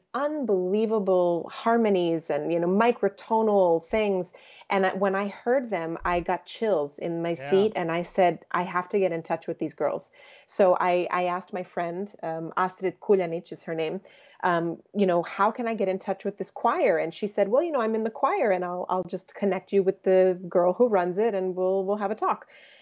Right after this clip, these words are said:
Speaker 1: And so that's how that kind of came about. I
Speaker 2: Wow.
Speaker 1: sent her the, uh, the, the demo of the tune that I was working on, and she loved it. And I said I would just be so honored if,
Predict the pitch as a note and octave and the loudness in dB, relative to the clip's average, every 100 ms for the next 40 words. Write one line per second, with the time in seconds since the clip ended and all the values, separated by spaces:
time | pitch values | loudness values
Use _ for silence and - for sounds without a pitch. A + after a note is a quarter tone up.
0 | - - G3+ G#3+ G3+ G#3 G#3+ G3+ F#3 F3 | -6 0 0 2 2 0 0 -2 0 -2
1 | - F3+ E3 - F3 E3+ E3 E3 F3 E3+ | -6 -10 -10 -8 -6 -4 -4 -4 -4 -4
2 | F#3+ F#3+ - F3+ E3+ E3+ G3+ _ _ _ | -4 -4 -2 -2 -2 -4 -10 _ _ _
3 | _ _ - F3+ F#3 F3 F3 F3 E3+ - | _ _ -10 -2 0 2 0 0 0 0
4 | F3 E3+ D#3 E3+ F#3+ F#3+ G3 G3+ G3 E3 | 0 -2 0 2 2 4 4 6 4 2
5 | F3+ - F#3+ F#3+ F3 D#3+ E3+ E3+ F3 F3 | -6 -2 0 2 0 -2 -4 0 0 2
6 | F#3 F3 E3+ E3+ E3 - F3 E3 F3 F3 | 0 0 -2 -2 -4 -4 -2 2 0 2
7 | F#3 E3+ D#3+ D#3+ - E3 E3 E3 D#3 D#3 | 4 4 0 -4 -6 -6 -2 -2 -2 -6
8 | - _ _ _ _ F3+ E3+ - G3 F#3 | -8 _ _ _ _ -2 -2 4 4 4
9 | D#3+ E3 E3 D#3+ D#3+ | 0 0 0 0 -4